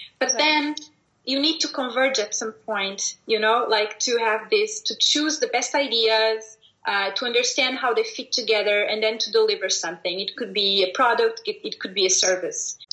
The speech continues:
Speaker 1: So for that, convergent thinking is also really important. So in my work, we are trying to play with this divergent and convergent thinking in storytelling. So when the robot does something different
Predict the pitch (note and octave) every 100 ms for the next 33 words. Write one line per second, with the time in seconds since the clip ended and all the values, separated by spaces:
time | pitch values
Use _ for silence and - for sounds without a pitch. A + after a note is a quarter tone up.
0 | - - C4 - D#4 C4+ B3 D#4+ - -
1 | - D#4 D4 C4+ A3 A3 A3 A3 A3+ G#3+
2 | G#3+ G3+ G#3+ F#3+ F#3+ F#3+ - F4+ D4+ -
3 | - - - _ - - - _ - A#3+
4 | A#3+ A#3+ B3+ C4 D4 C#4 C4+ B3+ A#3 A#3
5 | B3+ A#3+ A#3+ - B3 A#3+ A#3 A3+ A3+ -
6 | A3 G#3+ A3 A3 A3+ G#3+ G#3+ A3 - A3+
7 | G#3 G3 G#3+ A#3+ - C4 C4+ C#4 C#4 C4+
8 | - C4+ C#4 C#4 C4+ C#4 E4 F#4+ - _
9 | _ _ _ - B3+ A#3 A#3+ A#3+ A#3+ A#3+
10 | B3+ B3+ A#3 A3+ - A3+ - A3 G#3 G#3+
11 | - B3+ C#4+ E4